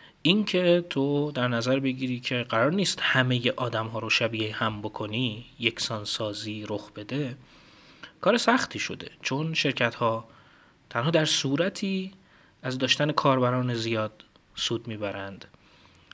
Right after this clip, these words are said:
که یکسان سازی رو ترویج بکنن و با قدرت اون رو مسلط بکنن. برای اینکه تکثر آرا، سلیقه ها، ذائقه ها عملاً،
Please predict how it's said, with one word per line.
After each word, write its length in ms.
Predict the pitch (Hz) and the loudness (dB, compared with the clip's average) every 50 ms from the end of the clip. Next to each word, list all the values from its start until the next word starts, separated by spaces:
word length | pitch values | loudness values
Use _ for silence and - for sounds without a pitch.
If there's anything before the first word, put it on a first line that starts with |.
| - _ - | -18 _ -8
که 120 | - 120 | -6 -6
یکسان 460 | 110 110 113 127 135 - - 156 143 | -4 -2 -2 -2 0 2 2 2 2
سازی 320 | 139 - 156 143 147 175 175 | 2 2 2 2 2 2 4
رو 320 | 160 151 151 147 151 151 - - - _ _ _ _ _ _ _ _ _ _ _ - | 4 4 4 4 2 -2 -8 -14 -20 _ _ _ _ _ _ _ _ _ _ _ -10
ترویج 500 | - 117 110 110 107 107 110 104 - - | -6 -4 -4 -4 -4 -4 -2 -2 -2 -4
بکنن 380 | - - - - - - - - - _ - - - - - - - - - - _ - 117 | -6 -8 -12 -14 -14 -14 -16 -20 -20 _ -20 -20 -20 -20 -20 -20 -20 -20 -20 -18 _ -12 -8
و 400 | 104 101 101 98 98 95 95 98 | -8 -6 -6 -6 -6 -8 -10 -12
با 300 | 101 - 113 113 104 - - | -8 -2 -2 0 0 2 2
قدرت 640 | 131 127 123 123 - 143 143 139 - - - - - - - _ _ _ - - - - - _ _ _ _ | 2 2 4 4 4 4 4 2 0 -6 -12 -14 -14 -18 -20 _ _ _ -20 -20 -20 -20 -20 _ _ _ _
اون 280 | - 135 120 120 117 107 | -8 -6 -6 -6 -6 -6
رو 360 | - 123 117 113 110 110 110 | -4 -2 -2 -2 -2 -4 -4
مسلط 600 | 113 110 - - 120 113 113 123 135 131 131 - | -2 0 0 0 0 0 0 0 0 -2 -2 -8
بکنن. 360 | - - - - - 113 - - - - - - - - _ _ - - 127 | -12 -14 -14 -14 -16 -16 -16 -18 -20 -20 -20 -20 -20 -20 _ _ -14 -2 2
برای 200 | 123 117 123 127 | 6 6 6 6
اینکه 460 | 123 123 - - 123 117 117 117 120 - - - - _ _ | 4 2 -2 -2 -4 -4 -6 -6 -10 -12 -18 -20 -20 _ _
تکثر 680 | - - - - - 127 123 - - - 180 190 208 | -4 -4 -2 0 0 0 0 0 0 2 2 2 2
آرا، 500 | 214 202 135 131 120 113 113 113 107 101 | 4 6 6 6 6 6 4 2 2 2
سلیقه 500 | 98 - - 117 107 107 104 104 101 113 | 0 -2 -2 -2 -2 -2 -2 -4 -4 -4
ها، 320 | 110 104 - 110 104 101 98 | -6 -4 -2 0 0 0 0
ذائقه 420 | 101 107 107 104 110 107 - 104 | -2 -2 -2 -2 -4 -6 -8 -8
ها 460 | 95 - - 123 156 165 139 135 151 - - - - - - - - - - - _ _ _ _ _ | -8 -2 0 2 2 2 2 -2 -6 -10 -16 -20 -20 -20 -20 -20 -20 -20 -20 -20 _ _ _ _ _
عملاً، 560 | 127 123 120 113 113 123 131 127 127 127 127 | -2 -2 0 0 0 0 0 0 -2 -4 -6